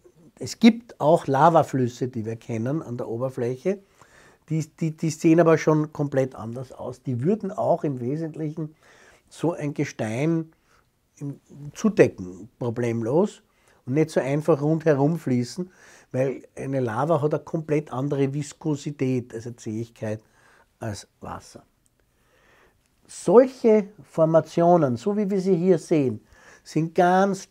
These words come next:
typisch für die Wechselwirkung zwischen Gestein, lockerem Gestein und Wasser.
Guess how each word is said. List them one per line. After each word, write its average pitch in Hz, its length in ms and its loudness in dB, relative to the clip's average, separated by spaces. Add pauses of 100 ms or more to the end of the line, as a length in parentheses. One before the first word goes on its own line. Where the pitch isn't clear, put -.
typisch 147 580 4 (140)
für 135 220 -4
die 127 320 -4 (120)
Wechselwirkung 160 840 0 (400)
zwischen 165 640 0 (800)
Gestein, 151 760 0
lockerem 139 540 -2
Gestein 139 640 -2 (460)
und 143 260 0 (140)
Wasser. 98 440 -10